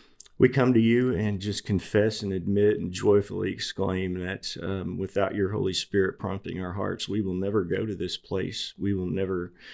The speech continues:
um, be transparent, and we will never be honest. And our default is always just to hide. And, uh, Lord, that's been there ever since you saw it first in the garden.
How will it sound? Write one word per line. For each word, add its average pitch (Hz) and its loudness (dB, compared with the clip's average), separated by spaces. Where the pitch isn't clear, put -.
um, 87 -4
be 95 0
transparent, 95 -4
and 90 -10
we 98 -2
will 90 -4
never 92 -2
be 92 -4
honest. 92 -8
And 82 -4
our 90 -6
default 85 -6
is 90 -8
always 90 -6
just - -14
to 80 -6
hide. 87 -6
And, 85 -8
uh, 90 -6
Lord, 92 -2
that's 90 -4
been 90 -2
there 85 -8
ever 87 -6
since - -6
you 98 -2
saw 95 -2
it - -8
first 95 -4
in 87 -8
the 87 -6
garden. 92 -4